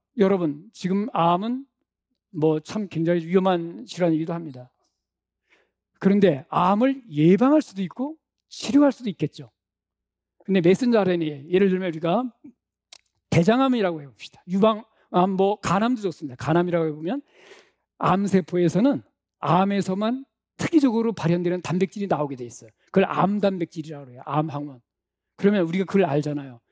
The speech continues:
암 단백질을 알면 역으로 알엔에이,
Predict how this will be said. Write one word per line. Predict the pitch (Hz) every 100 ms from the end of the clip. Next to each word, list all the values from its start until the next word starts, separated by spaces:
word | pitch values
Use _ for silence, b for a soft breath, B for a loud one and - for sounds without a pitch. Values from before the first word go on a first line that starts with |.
| _ _ _
암 | 180 202 220
단백질을 | 214 196 202 196
알면 | 190 214
역으로 | 185 170 190 262 - _ _ _ _ _
알엔에이, | 185 175 196 196 190 214 294